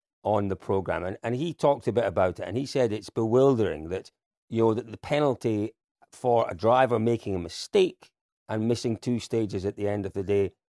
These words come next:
is the same as the penalty for a driver through no fault of his own, through no fault of the team's,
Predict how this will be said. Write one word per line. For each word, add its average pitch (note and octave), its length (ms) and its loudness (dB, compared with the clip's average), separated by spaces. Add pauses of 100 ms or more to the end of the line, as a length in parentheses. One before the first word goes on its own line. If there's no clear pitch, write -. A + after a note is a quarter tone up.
(120)
is G#2 160 -4
the G#2+ 80 -6
same A2+ 300 2
as G2 100 -6
the - 80 -18
penalty A#2+ 520 -2
for G2+ 160 -6
a G2 60 -4
driver G2 440 2 (220)
through B2 140 -4
no D3 220 2
fault A#2 300 2
of E2+ 60 -10
his E2+ 160 -8
own, B2+ 200 2
through G#2 140 -8
no A2+ 160 2
fault G2+ 260 -2
of - 60 -18
the F2+ 100 -8
team's, A#2 320 -4